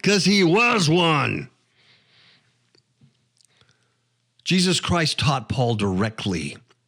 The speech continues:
Oh, yeah, Paul didn't walk with Jesus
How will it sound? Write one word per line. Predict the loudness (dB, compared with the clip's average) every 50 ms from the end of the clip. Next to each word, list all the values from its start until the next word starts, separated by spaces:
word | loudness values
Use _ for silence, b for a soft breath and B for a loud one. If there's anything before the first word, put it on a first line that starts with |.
| _ _ _ _ _ _ _ _ _ _ _ _ _ _ _ _ _ _ _ _ _ _ _ _ _ _ _ _ _ _ _ _ _ _ _ _ _ _ _ _ _ _ _ -16 -8
Oh, | -4 -2 0 0 0
yeah, | 0 0 0 -2 -4 -6 -8
Paul | -6 -4 -2 -2 0
didn't | -2 -2 0 0 0
walk | 2 2 0 0 0 -2
with | -2 -2
Jesus | 0 0 0 0 0 -2 -4 -4 -6 -10